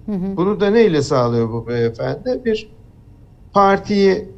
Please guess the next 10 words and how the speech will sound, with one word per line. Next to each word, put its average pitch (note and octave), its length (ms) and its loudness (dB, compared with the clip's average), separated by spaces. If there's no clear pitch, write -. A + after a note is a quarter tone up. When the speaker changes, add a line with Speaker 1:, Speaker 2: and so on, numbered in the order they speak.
Speaker 2:
biraz A#2+ 360 -2
finanse G#2+ 500 -4
etmiş G2 500 -6
diye G2+ 200 -2
duyuyoruz. G#2 680 -2
Bu F#3 140 -6
parti E3+ 460 2
içinde C#3+ 520 0
bir, C#3 280 -2
e, - 100 -8